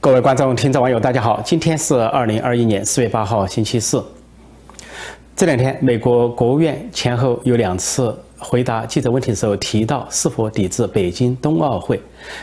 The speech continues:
北京冬奥会将在明年二零二二年二月份在北京，啊，延庆这一带举行。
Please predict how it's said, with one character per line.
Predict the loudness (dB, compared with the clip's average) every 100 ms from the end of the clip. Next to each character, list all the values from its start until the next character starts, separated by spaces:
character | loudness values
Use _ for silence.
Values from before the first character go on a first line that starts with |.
| -4
北 | 0
京 | 2
冬 | 2
奥 |
会 | 0 0 -2
将 | -2 0
在 | 0 0 0 0
明 | 2
年 | 2 0 0
二 | -2
零 | 0
二 | 0
二 | 0 0
年 | 0 0
二 | 0 0
月 | -2
份 | -4 -6 -6 -4
在 | 0 0 -2 -6 -18 -20 -2
北 | -2
京， | 2 0 -2 -8 -20 -12 -2
啊， | 2
延 | 2 2 2
庆 | 0 0 -2
这 | -2
一 | -2
带 | 0 -2
举 | -4 -4 -4
行。 | -2 -4